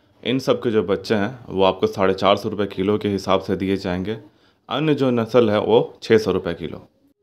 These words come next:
टोटल जो है अस्सी से लेके नब्बे तक बच्चे आपको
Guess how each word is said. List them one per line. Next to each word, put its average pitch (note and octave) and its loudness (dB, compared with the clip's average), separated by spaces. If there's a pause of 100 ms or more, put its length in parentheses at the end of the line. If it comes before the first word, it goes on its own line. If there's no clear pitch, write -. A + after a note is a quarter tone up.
(300)
टोटल C#3+ 6
जो C3 2
है A2 4 (540)
अस्सी C#3 -4
से D#3+ -2
लेके C3 2
नब्बे A2+ 2
तक A#2+ 2 (100)
बच्चे G2 2
आपको A2 2